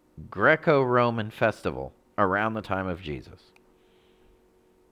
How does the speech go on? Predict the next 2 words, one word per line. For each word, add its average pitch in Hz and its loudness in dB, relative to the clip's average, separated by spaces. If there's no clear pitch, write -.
Okay. 76 -8
So 160 8